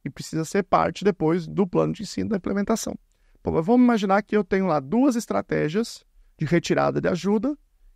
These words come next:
que eu vou ensinar num certo dia da formação. Digamos que eu vou ensinar,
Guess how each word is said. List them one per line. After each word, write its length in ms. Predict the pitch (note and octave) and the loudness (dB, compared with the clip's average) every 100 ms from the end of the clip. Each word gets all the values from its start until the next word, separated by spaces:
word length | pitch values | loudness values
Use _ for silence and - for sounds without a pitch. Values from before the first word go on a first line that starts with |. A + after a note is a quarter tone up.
| _ | _
que 140 | - | 4
eu 100 | A3 | 4
vou 420 | F3+ F#3+ G3+ - - _ - | 6 4 2 0 -8 _ -6
ensinar 400 | G3 - F#3+ F3 | -4 2 4 4
num 140 | G#3 | 2
certo 320 | - F#3+ F#3+ G3 | 2 0 2 -2
dia 240 | D3+ F3 | 0 0
da 80 | F3 | 0
formação. 500 | F#3 F#3+ G3 - - - _ _ - | 0 -2 -2 -6 -12 -18 _ _ -8
Digamos 320 | C#3+ E3+ - | 0 0 0
que 80 | D#3+ | -2
eu 60 | |
vou 300 | C#3 C#3+ - | 2 0 0
ensinar, 460 | - - E3 C3+ | -4 -2 0 0